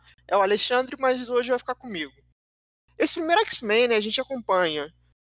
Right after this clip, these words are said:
basicamente a relação entre o Logan e a vampira, né, no caso Wolverine e a vampira, adentrando nesse mundo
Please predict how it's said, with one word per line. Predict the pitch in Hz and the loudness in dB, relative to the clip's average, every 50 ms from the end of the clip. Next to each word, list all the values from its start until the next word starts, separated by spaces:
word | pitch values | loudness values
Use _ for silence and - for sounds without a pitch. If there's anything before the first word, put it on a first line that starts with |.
| _ _ _ _ | _ _ _ _
basicamente | 180 220 226 247 - - 285 247 220 208 202 - - | _ 2 2 2 2 0 0 0 0 0 -2 0 0
a | 220 | 0
relação | 214 190 240 247 262 262 - - - 247 233 214 196 | 0 2 4 4 4 4 2 2 2 2 2 2 0
entre | 190 190 190 - 240 | -2 -4 -6 -10 -12
o | 240 247 240 | -10 -6 -2
Logan | 208 202 196 180 - 170 170 151 - _ | 0 2 0 0 -2 -4 -8 -8 -10 _
e | 190 208 | 0 0
a | 208 208 | 0 2
vampira, | - 226 208 202 - _ 233 262 330 311 254 | 0 -2 -4 -4 -6 _ -4 -2 0 0 0
né, | 202 175 | 0 0
no | 170 | -2
caso | - - 180 175 170 | 0 -2 -2 -2 -2
Wolverine | 165 180 208 202 175 180 196 196 185 175 170 160 160 156 156 - - | -4 -4 -4 -4 -4 0 0 0 0 0 -4 -6 -8 -14 -16 -18 -6
e | 185 202 | 0 0
a | 208 | 0
vampira, | 185 196 202 196 - - 202 233 254 277 277 - _ - - - - - - - _ _ _ _ _ _ _ _ _ | 0 0 -6 -6 -8 -6 -4 -2 -2 -4 -4 -8 _ -20 -20 -20 -20 -20 -20 -20 _ _ _ _ _ _ _ _ _
adentrando | 262 285 277 330 370 359 - _ 320 262 269 277 294 294 | 0 2 4 2 2 2 0 _ 2 2 2 2 0 -2
nesse | 294 277 277 269 - - | -4 -2 0 0 0 0
mundo | 254 226 233 247 254 247 247 254 233 208 | -2 -4 -6 -6 -6 -6 -8 -12 -14 -16